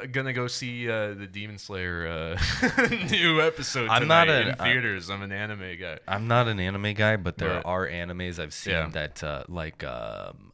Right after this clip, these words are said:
Speaker 2: they're, one of 'em is in my, like, top five movies of all
Speaker 1: Mm-hmm.
Speaker 2: time.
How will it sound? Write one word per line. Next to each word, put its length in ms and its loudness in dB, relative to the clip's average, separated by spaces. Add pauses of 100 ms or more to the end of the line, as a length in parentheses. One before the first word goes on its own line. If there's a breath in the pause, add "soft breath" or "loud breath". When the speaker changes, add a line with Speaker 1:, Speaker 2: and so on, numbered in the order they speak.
Speaker 2:
they're, 460 -2 (100)
one 240 0
of 100 2
'em 140 2
is 160 -4
in 140 -6
my, 160 -6
like, 200 -8
top 260 -8
five 220 -6
movies 300 -12
of 100 -12
all 100 -6
Speaker 1:
Mm-hmm. 120 -8
Speaker 2:
time. 260 -12